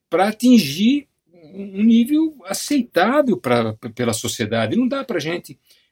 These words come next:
colocar alguém que nunca pensou em questões, eh, de ética, de moral, que nunca pensou nas questões do emprego, nunca pensou nas questões da desigualdade, eh, pra fazer e achar que aquilo que ele tá fazendo, que funciona,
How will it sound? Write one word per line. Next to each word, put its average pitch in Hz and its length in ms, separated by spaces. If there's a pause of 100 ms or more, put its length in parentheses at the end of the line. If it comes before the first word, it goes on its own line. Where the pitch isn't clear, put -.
colocar 160 340
alguém 139 260
que 151 120
nunca 185 580
pensou 165 760
em 127 100
questões, 127 800 (340)
eh, 120 220
de 107 220
ética, 113 1000
de 123 180
moral, 120 720 (420)
que 247 80
nunca 320 200
pensou 160 400
nas 160 160
questões 143 580
do 107 100
emprego, 123 560
nunca 220 180
pensou 160 300
nas 135 100
questões 135 320
da 143 60
desigualdade, 123 840 (460)
eh, - 140
pra 220 200
fazer 220 560
e 320 160
achar 285 400
que 311 440
aquilo 247 360
que - 80
ele 214 120
tá 190 140
fazendo, 170 600
que - 100
funciona, 185 920